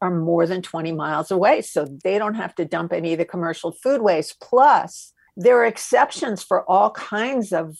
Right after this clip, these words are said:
companies. One of the biggest exceptions is for schools. So take a place like Greenwich.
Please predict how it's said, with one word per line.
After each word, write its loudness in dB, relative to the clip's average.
companies. -2
One -2
of -2
the -2
biggest 0
exceptions -6
is 4
for 0
schools. 4
So 2
take 0
a -4
place -4
like -2
Greenwich. -8